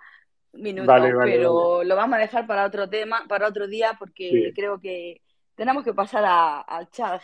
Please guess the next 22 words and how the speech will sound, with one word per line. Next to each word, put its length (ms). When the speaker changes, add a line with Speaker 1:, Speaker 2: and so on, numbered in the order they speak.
Speaker 1:
G 200
P 140
T. 380
Y 140
bueno, 240
y 60
si 160
queréis, 340
si 60
habéis 200
desconectado 520
para 160
las 100
vacaciones 580
o 80
no, 220
y 80
yo 100
ya 220
os 100
aporto 460
Speaker 2:
Pues 120